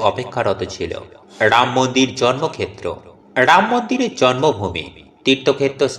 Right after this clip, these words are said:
ট্রাস্ট টুইট করে জানায় যে একটি বাঁদর দক্ষিণী দুয়ার দিয়ে গর্ভগৃহে প্রবেশ করে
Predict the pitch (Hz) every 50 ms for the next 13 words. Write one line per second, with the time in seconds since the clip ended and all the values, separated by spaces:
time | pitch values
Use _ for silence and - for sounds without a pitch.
0 | 139 135 - 120 117 127 120 120 113 107 - 131 147 165 - - - - 113 101
1 | 90 - 92 85 80 78 78 76 - - - - 110 - 143 147 - - 156 147
2 | 151 - 156 139 - 127 120 127 127 143 147 147 139 - - 131 131 - - -
3 | 156 143 117 - 110 117 127 131 143 - - - 90 80 73 - - - - -
4 | 107 95 139 127 127 127 127 139 131 131 - 120 117 110 120 120 117 - 113 113
5 | 113 139 139 - - - - 85 80 76